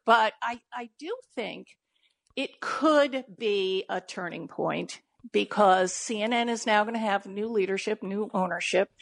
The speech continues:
and they have been the driving force of a lot of this horribleness, as has the New York Times in print media. So if they are brushed back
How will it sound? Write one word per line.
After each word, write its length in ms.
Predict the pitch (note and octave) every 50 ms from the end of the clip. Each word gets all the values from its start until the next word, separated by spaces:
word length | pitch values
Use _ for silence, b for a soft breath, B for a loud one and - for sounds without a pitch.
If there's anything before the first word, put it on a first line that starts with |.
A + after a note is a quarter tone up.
| B B B B B B B _ -
and 440 | G3 G3 F#3 F#3 F3 F3+ F3+ E3+
they 220 | E3+ G3 G3+ G#3 G#3
have 280 | G#3+ F#3 F3 E3 F#3
been 420 | - G#3+ A#3+ A3+ G#3 G3 F3+ F3+ F3
the 140 | F#3 F3+ F3+
driving 720 | E3+ E3 F3+ F#3 F#3 G3+ G3+ G#3 G#3 F#3+ F#3 F#3+ F#3 -
force 400 | - - A3 A3 G#3 F#3+ - -
of 100 | F3+ F3
a 80 | F3+
lot 340 | F3 F3 F3+ F#3 G3 G#3 F#3+
of 100 | E3+ D#3+
this 160 | E3+ E3 - - -
horribleness, 680 | G#3 G#3+ B3 A#3+ G3 - - - - - G3 - - - _ _ -
as 340 | B3 C#4 D#4+ F4+ F4 -
has 260 | - C4+ G#3+ G3 G3 -
the 80 | G#3+ G3+
New 140 | G3 G3+ G3
York 220 | F3+ F3 F3 - - -
Times 500 | - C4+ C#4+ A3+ - F3 F3+ F3+ F3 - -
in 140 | F#3 F3
print 320 | - - C4+ D4 D#4+ - -
media. 440 | E3+ E3 - - - - - - B B B B B B B B B B
So 540 | - - - - C4 A#3+ A#3+ A3 A3+ A3+ - - -
if 180 | A3 A3+ A3+ -
they 280 | G3+ A3+ B3 C#4+ D#4+ D#4 -
are 280 | - G#3+ G#3+ G#3 G#3 G3+
brushed 480 | F3 F3+ G#3+ G#3+ A3+ A3+ - - -
back 300 | E3 G#3+ G3+ G3+ G3+ G#3